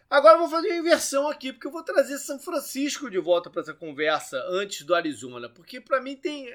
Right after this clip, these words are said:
essa divisão tem três times favoritos, são, né, Seattle, é, Los Angeles e São Francisco, o Arizona correndo bem lá mais por fora.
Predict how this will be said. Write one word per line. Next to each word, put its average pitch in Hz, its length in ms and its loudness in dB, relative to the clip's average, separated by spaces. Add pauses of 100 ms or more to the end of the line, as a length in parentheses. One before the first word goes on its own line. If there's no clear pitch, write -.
(120)
essa 185 180 -8
divisão 196 300 -12
tem 233 220 -18
três 208 560 -4 (320)
times 226 400 -12
favoritos, 175 640 -6
são, 165 180 -8 (520)
né, 170 260 -6 (180)
Seattle, 143 600 0 (480)
é, 139 320 -2
Los 143 220 -4
Angeles 135 380 -8
e 175 100 -10
São 170 220 -12
Francisco, 214 520 -14
o 254 40 -4
Arizona 202 400 -16
correndo 220 440 -14
bem 214 380 -4
lá 226 140 -8
mais 220 260 -10
por - 200 -20
fora. 135 480 0